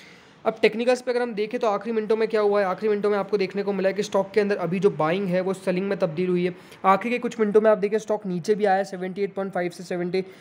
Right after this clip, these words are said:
सिक्स पॉइंट एट फ़ाइव की closing, तो आप समझ के चलिए कि stock में आपको गिरावट देखने को मिली है, ऊपर के level से, इसलिए selling pressure form हो रहा है। अगर हम यहाँ पे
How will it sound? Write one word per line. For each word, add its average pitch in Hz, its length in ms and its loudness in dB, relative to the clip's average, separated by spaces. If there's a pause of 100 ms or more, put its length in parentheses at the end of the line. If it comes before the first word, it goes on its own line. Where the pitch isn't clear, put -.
(180)
सिक्स - 200 0
पॉइंट 208 260 6
एट 185 140 0
फ़ाइव 190 180 0
की 208 100 -4
closing, 185 280 0
तो 202 60 4
आप 190 80 4
समझ 180 220 -2
के 202 60 -2
चलिए 190 200 -2
कि 202 80 2
stock 180 280 0
में 196 80 -2
आपको 190 160 -4
गिरावट 170 340 2
देखने 165 320 -8
को 196 100 -4
मिली 185 180 -2
है, 196 60 0
ऊपर 180 200 -4
के 185 100 -6
level 175 200 0
से, 175 120 -8
इसलिए 185 160 -10
selling 175 220 -6
pressure 180 240 -6
form 170 240 -2
हो 180 80 -2
रहा 165 100 -4
है। 170 60 -12 (680)
अगर 196 140 4
हम 226 200 2
यहाँ 196 160 0
पे 220 260 0